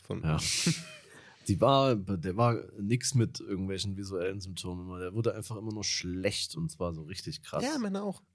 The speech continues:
Speaker 2: Ja.
Speaker 1: Das ist, <laughs> das ist
Speaker 2: Interessant. <laughs> Und die hat dann auch immer nur sich in einen dunklen Raum,
Speaker 1: Ja.
Speaker 2: äh, verkriechen müssen und dann einfach warten sozusagen.
Speaker 1: Ja, das ist halt
Speaker 2: Mittlerweile
Speaker 1: eben dieser
Speaker 2: hat sie
Speaker 1: Punkt.
Speaker 2: das quasi nicht mehr.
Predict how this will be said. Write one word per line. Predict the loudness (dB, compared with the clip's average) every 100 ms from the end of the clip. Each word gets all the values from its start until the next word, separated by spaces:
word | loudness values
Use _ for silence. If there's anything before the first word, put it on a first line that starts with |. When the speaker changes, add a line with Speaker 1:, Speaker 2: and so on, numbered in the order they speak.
| 2
Speaker 2:
Ja. | 2 2 -6 _ _ _ -2
Speaker 1:
Das | 2
ist, | 2 4
<laughs> |
das | 6
ist |
Speaker 2:
Interessant. | 6 6 6 6 6 2 -4 -4 0
<laughs> | 6 8 8 8 4 4 6 4 2 -14 -18 -4
Und | 2 6
die | 8
hat | 8
dann | 8
auch | 6 6
immer | 6 6
nur | 4 2 0 0
sich | 0 2
in | 4
einen | 4
dunklen | 4 2 2
Raum, | 2 6 6 6 2 -4 -16 -8
Speaker 1:
Ja. | 0 4 4
Speaker 2:
äh, | 2
verkriechen | -2 -2 2 4 4
müssen | 2 2 2
und | 0 -2 -4
dann | -8 -6
einfach | -6 -6 0
warten | 4 4 4 2 2
sozusagen. | 0 -6 -6 -4 -4 -6 -10 _ -14 -8
Speaker 1:
Ja, | -2 2
das | 2 4
ist | 6
halt | 8
Speaker 2:
Mittlerweile | 8 8
Speaker 1:
eben | 8
dieser | 6
Speaker 2:
hat | 6 4
sie | 6
Speaker 1:
Punkt. |
Speaker 2:
das | 4 2
quasi | 2 4 2
nicht | -2 -4 -4
mehr. | 0 -2